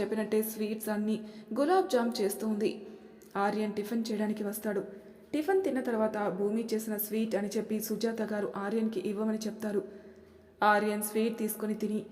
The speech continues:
"హ్మ్, బానే చేసింది" అని అనుకుని తింటాడు. ఆర్యన్ తినడం అయిపోయాక సుజాత భూమిని ఆర్యన్కి ఎదురు రమ్మని చెప్తుంది. భూమి ఆర్యన్కి ఎదురు వెళ్తుంది. ఆర్యన్ భూమి దగ్గరకొచ్చి ఆగి, "బాయ్, బెంగ పెట్టుకోకు నా పైన,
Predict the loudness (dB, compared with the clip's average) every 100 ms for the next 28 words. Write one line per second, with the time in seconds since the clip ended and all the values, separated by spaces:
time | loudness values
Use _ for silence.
0 | -16 -20 -10 -4 0 0 -2 -6 -6 -2
1 | 0 2 0 2 2 2 2 2 0 -2
2 | -2 -4 -2 -2 -2 0 -2 -4 -10 -18
3 | -20 -8 2 4 6 4 4 2 4 2
4 | 2 2 2 2 2 0 0 0 0 0
5 | 0 0 0 2 4 4 0 -4 -2 2
6 | 0 0 -2 0 0 0 -2 -4 -4 -2
7 | -2 -4 -12 -18 -20 -12 -2 4 4 4
8 | 4 4 4 4 4 2 4 2 0 -2
9 | -2 -4 -10 -18 -18 -20 -20 -20 -20 -20
10 | -20 _ _ _ 0 4 6 6 6 4
11 | 4 4 4 4 2 0 2 2 2 2
12 | 0 -2 -12 -12 -4 4 6 6 2 -6
13 | 2 2 4 4 4 2 0 2 2 2
14 | 0 0